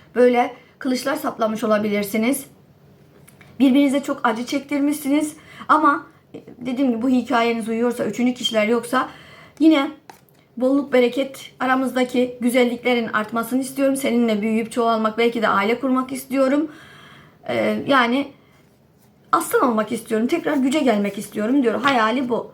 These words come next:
Ama hani hayaller biraz şey.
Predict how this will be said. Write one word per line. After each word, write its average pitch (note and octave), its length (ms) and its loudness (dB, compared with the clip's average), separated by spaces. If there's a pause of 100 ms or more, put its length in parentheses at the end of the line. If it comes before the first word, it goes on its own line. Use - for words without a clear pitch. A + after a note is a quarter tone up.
Ama C4+ 380 -4
hani B3+ 160 -2
hayaller B3+ 480 0
biraz B3 320 -2 (460)
şey. - 340 -4